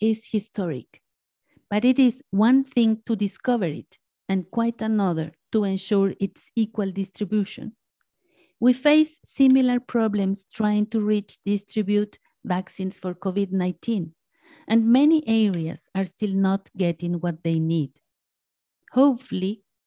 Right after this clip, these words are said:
though, lessons have been learned, experience gained, and the efforts to reach communities will continue and improve.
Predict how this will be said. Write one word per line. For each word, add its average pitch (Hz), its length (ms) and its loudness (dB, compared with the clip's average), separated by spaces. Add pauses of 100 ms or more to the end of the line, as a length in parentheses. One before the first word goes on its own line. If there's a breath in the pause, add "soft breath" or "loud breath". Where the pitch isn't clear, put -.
(120)
though, 208 380 0 (300 soft breath)
lessons 262 500 2
have 233 380 -4
been 233 220 2
learned, 208 600 0 (420 soft breath)
experience 233 840 0
gained, 214 640 0 (340)
and 202 140 0
the - 160 -6
efforts 220 640 -4
to 196 100 -4
reach 196 340 -2
communities 190 720 -2 (120)
will 214 160 0
continue 220 720 -4
and 190 180 -4
improve. 175 440 -8